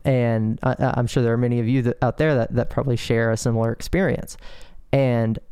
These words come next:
the, the thing is, though, if, if I walk up to my mama and tell her that, which I've done before, uh, it freaks 'em out.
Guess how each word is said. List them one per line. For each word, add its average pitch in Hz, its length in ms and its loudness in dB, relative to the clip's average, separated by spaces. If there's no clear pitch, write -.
the, 120 680 0
the 131 180 2
thing 143 240 2
is, 247 160 2
though, 135 180 4
if, 135 180 -2
if - 180 -2
I 151 60 4
walk 156 220 2
up - 120 -2
to - 80 0
my 120 100 2
mama 160 280 2
and 127 140 2
tell 113 160 2
her 113 80 2
that, 117 340 0
which - 240 -2
I've 117 160 0
done 196 180 4
before, 143 420 2
uh, - 180 2
it - 120 -4
freaks - 320 2
'em 294 80 4
out. 240 220 2